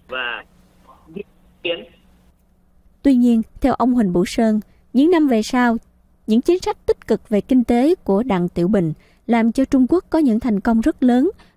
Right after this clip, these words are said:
Speaker 2: và tốc độ phát triển kinh tế mạnh hơn. Ngược lại, Việt Nam ở thời điểm đó, ông Huỳnh Bửu Sơn chia sẻ.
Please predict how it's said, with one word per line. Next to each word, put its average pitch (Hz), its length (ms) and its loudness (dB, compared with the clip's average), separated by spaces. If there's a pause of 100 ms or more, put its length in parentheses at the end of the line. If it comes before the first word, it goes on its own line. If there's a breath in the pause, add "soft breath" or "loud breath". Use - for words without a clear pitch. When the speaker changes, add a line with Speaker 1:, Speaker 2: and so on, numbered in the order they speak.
Speaker 2:
và 208 240 0
tốc - 220 -6
độ 196 140 0
phát - 240 -6
triển 190 260 0
kinh 233 200 0
tế 220 360 -2
mạnh 185 200 -2
hơn. 202 300 0 (600)
Ngược 254 220 0
lại, 214 240 0 (500)
Việt 269 200 0
Nam 269 260 2
ở 214 80 2
thời 214 220 0
điểm 190 180 0
đó, 262 260 0 (100)
ông 226 300 0
Huỳnh 202 200 0 (200)
Bửu 180 200 0
Sơn 214 320 0
chia 208 200 -2
sẻ. - 320 -6